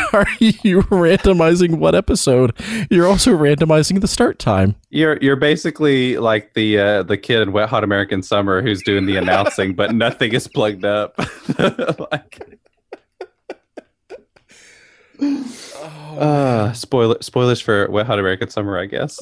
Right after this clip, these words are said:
Speaker 1: Oh, God, I need to rewatch Wet Hot American Summer.
Speaker 2: Yeah, that's always a good idea.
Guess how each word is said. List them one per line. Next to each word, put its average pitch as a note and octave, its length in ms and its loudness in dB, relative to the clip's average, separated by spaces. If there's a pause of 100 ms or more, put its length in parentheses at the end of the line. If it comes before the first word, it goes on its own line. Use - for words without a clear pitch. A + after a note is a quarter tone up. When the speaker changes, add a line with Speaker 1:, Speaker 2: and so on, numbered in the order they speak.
Speaker 1:
Oh, C#3 300 -12 (640)
God, C#3 260 -4
I D3 120 2
need D#3 160 2
to D#3 80 -8
rewatch D3 440 -8
Wet E3+ 140 -6
Hot D#3+ 160 -8
American D#3 380 -14
Summer. D#3 420 -12 (800)
Speaker 2:
Yeah, A#2+ 140 -2
that's D#3 200 -6
always F#2 280 -2
a F#2 40 -8
good F2 160 -6
idea. E2+ 420 -8